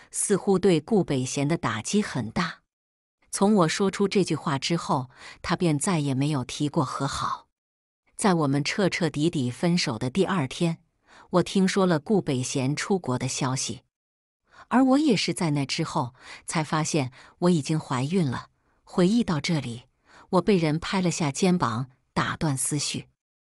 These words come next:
转过头，相亲对象正温和地笑着看着我。“怎么了，沈小姐？看你在这里站很久了。”我赶紧把脑子里乱七八糟的东西清出去，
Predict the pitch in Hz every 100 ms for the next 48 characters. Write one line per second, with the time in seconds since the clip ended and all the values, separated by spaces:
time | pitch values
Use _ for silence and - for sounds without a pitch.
0 | _ _ - 196 165 143 170 - 135 131
1 | 156 _ - - - 220 196 196 214 208
2 | 208 151 202 156 139 214 175 170 226 240
3 | - 143 160 - 233 156 139 - - 147
4 | 131 - - - _ _ _ _ _ _
5 | _ - 185 180 247 - 175 135 - 131
6 | 208 151 120 - _ _ _ _ _ _
7 | _ - 247 185 156 214 185 214 160 139
8 | 208 160 - 147 220 202 113 101 - -
9 | _ _ _ _ _ _ _ _ - 190
10 | 202 226 277 220 220 180 196 208 151 180
11 | 196 165 135 180 196 151 - 190 220 220
12 | 247 240 175 185 175 180 139 - 170 165
13 | 147 135 -